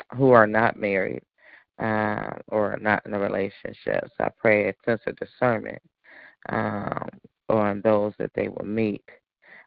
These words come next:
Um, I'm asking God's blessings upon them in their career fields, uh, and, and be, uh, a, continue to bless them and that they continue to grow in their chosen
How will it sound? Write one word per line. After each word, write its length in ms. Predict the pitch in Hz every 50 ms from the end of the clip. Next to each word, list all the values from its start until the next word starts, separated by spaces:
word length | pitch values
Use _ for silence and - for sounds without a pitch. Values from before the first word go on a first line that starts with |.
| _ -
Um, 400 | 113 110 104 101 101 98 107 98
I'm 140 | - 107 107
asking 520 | 104 104 107 107 107 104 _ - 104 104 98
God's 280 | 107 107 107 95 - _ _
blessings 500 | - 107 107 104 _ - 107 101 98 - _ _ _ _ _ _ _ _ _ _ -
upon 360 | - - - 131 110 107 107
them 200 | 110 107 104 104
in 100 | 101 98
their 160 | 98 - -
career 460 | - - - - 104 117 123 120 113 - -
fields, 460 | - 92 - 53 - 50 - - - _ _ _ _ _ _ - _ _ _ -
uh, 360 | - 107 107 104 104 87 65 50 - - -
and, 300 | - 104 98 95 90 - - -
and 200 | - 104 101 101
be, 140 | 92 101 101
uh, 480 | 95 92 90 _ - 101 104 98 98 - - -
a, 200 | 104 104 101 - - _ _ _ _ _ _ - - - -
continue 400 | 120 107 - - 135 120 110 98
to 140 | - 104
bless 340 | 98 95 107 104 101 101 104 _ _ -
them 320 | 104 110 104 95 55 - _ _ _ - - - - - _ _ _ -
and 440 | - - - - 101 95 92 - -
that 160 | 101 98 - -
they 120 | 107 104
continue 540 | - - 98 95 - - - 113 107 101 98
to 180 | - - - - -
grow 440 | - 104 104 101 101 101 - - - - _ _ _ _ _ _ _ -
in 140 | 117 113 110
their 140 | 101 101 101
chosen 500 | - - 110 - - 110 - - -